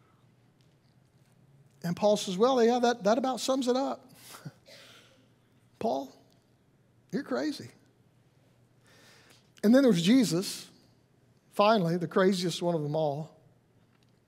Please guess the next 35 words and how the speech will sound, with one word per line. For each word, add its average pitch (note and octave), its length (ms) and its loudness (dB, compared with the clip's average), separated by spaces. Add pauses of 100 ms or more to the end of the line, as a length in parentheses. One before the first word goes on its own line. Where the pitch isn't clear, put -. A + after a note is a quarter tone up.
(260)
a F#3+ 80 4
Jewish B3 360 4
carpenter A3+ 520 2
from D#3+ 180 -4
Nazareth G3+ 560 2
who D3+ 120 -6
said G#3 380 0
he A3 120 -2
was E3 200 -4
the D#3 100 -10
Son G#3 300 -2
of G3 120 -6
God C3 440 -6 (1700)
and F3 100 -2
that F3 100 4
he F#3 80 4
didn't G#3+ 300 2
come G#3+ 220 2
to F3+ 100 -2
judge F3 360 2
us D#3 160 -6
or D#3 80 -6
condemn F3+ 400 0
us, - 320 -8 (840)
but E3+ 140 -2
that E3 120 0
he E3 60 -2
came E3 320 -2
to D3 80 -8
forgive C#3 440 -12
us. - 280 -14 (2000)
And, G3 300 4
and F#3+ 600 0
when F#3+ 220 2
people A#3+ 540 2